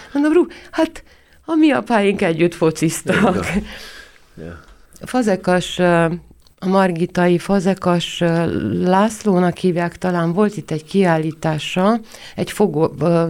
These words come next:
Speaker 1: fogtechnikus Margitáról már ma-, Magyarországon él, és fafaragással foglalkozik, és volt itt Székelyhídon egy kiállítása,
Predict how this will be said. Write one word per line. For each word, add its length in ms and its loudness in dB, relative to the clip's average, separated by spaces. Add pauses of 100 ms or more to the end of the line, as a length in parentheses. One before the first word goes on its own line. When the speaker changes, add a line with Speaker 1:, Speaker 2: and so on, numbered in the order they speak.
Speaker 1:
fogtechnikus 760 -2
Margitáról 600 2
már 160 0
ma-, 140 -4 (460)
Magyarországon 840 2
él, 100 4
és 160 0
fafaragással 960 0
foglalkozik, 920 0 (640)
és 280 -2
volt 260 2
itt 140 -2
Székelyhídon 640 2
egy 180 -4
kiállítása, 1040 0